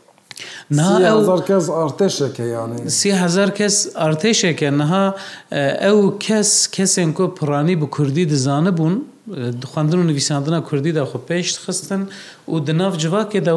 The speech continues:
Speaker 1: wek neferên belavkirina hişmendiya parastina kurdî, e, belav bûbûn. Niha, e, sî hezar kes ji bo milyonan kesan bi rastî ne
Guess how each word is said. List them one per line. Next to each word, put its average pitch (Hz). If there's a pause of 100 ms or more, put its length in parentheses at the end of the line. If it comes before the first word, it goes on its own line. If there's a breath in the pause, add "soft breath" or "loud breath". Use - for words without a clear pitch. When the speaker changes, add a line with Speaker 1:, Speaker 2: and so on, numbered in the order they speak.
Speaker 1:
wek 190
neferên 180 (280 loud breath)
belavkirina 156
hişmendiya 160 (400 loud breath)
parastina 147
kurdî, 139 (220)
e, 104 (260)
belav 151
bûbûn. 180 (360 loud breath)
Niha, 214 (280 loud breath)
e, 135
sî 220
hezar 190
kes 208
ji 147
bo 185
milyonan 160
kesan 185
bi 156
rastî 156
ne 175